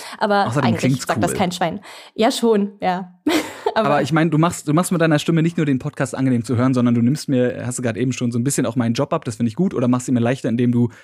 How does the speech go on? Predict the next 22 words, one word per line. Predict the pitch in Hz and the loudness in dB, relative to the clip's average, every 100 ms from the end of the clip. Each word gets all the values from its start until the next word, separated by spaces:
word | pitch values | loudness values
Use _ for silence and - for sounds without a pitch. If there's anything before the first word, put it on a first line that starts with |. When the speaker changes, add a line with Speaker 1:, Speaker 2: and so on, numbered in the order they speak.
| _ _ _ - | _ _ _ -2
Speaker 2:
äh, | 113 113 120 | 0 0 -2
direkt | 117 131 131 | -2 -2 -4
auf | - 120 | -8 -2
deine, | 117 120 120 117 - _ - | 0 2 2 0 -4 _ -4
ja, | 110 | -2
wir, | 139 | 0
normalerweise | 131 135 165 151 143 | 2 2 2 2 2
reden | 143 170 | 2 2
wir | 151 | 2
immer | 139 | 2
so | 135 | 2
ein | |
bisschen | 143 - 147 | 0 -2 -2
über | 139 131 | 0 2
die, | 127 120 120 - | 4 2 2 -2
über | 139 | 0
die | 127 | 0
Gaming-Story. | 117 127 170 170 - 165 165 180 175 - _ - | 0 0 2 0 0 2 2 2 -2 -12 _ -2
Ähm, | 127 127 123 | 2 2 2
bei | 127 | 0
dir, | 139 | 0
deine | 123 127 123 | 2 2 2